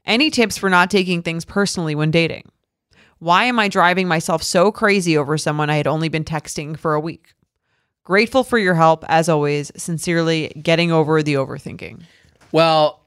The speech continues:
Speaker 2: I love this email. It is relatable. Even though she's twenty-one, this is something
Speaker 1: Yes.
Speaker 2: that happens to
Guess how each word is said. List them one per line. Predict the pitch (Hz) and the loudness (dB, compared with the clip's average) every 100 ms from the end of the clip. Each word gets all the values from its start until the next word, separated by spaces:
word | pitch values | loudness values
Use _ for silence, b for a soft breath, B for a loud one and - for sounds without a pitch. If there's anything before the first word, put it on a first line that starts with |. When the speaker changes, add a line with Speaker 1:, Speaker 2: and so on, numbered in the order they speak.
| _ | _
Speaker 2:
I | 160 | -2
love | 190 202 190 | 2 2 2
this | 185 160 | 0 2
email. | 147 143 139 | 2 2 2
It | 143 | 2
is | 151 | 2
relatable. | 151 143 135 127 135 | 4 4 4 2 2
Even | 139 | 2
though | 143 | 4
she's | 139 139 123 | 2 0 -2
twenty-one, | 139 127 123 117 113 117 - | 2 2 2 0 -2 -6 -8
this | 131 117 | -6 -4
is | 117 | -2
something | 127 110 113 107 107 | -2 0 -2 -2 -4
Speaker 1:
Yes. | 151 - - | -8 -10 -12
Speaker 2:
that | - 107 | -6 -2
happens | 113 110 110 110 98 | 0 -2 -4 -6 -8
to | - 117 113 113 113 113 | -6 -4 -4 -6 -8 -12